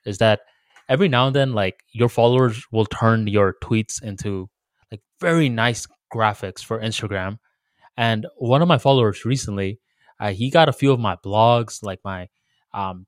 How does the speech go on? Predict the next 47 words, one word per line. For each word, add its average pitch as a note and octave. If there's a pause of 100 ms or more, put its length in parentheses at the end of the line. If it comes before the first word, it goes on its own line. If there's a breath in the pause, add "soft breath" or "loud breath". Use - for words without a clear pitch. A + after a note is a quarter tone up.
tweets A#2+
and A#2
stuff, A#2
and G#2+
made A#2
these G#2+
nice A2+
graphics. G2+ (360)
And G#2+
he's G#2
like, G2+
"These, A#2 (300)
you B2
could -
post B2
this A2+
on G2+
Instagram." G#2 (760)
So -
I'm A2+
like, G#2+ (140)
"Oh, A#2 (120)
well, A2
thank A#3+
you, G#2
man. G#2
I G#2
appreciate C#3+
the, A2
I A#2
appreciate B2+
the A2
idea." G2+ (480)
So G2+ (340)
Instagram B2+
for -
sure. F2+ (400)
So -
those A2+
are B2+
my A#2 (140)
three, G#2+
uh, G2+ (140)
that G#2+
I'm G2
looking G#2
into. F#2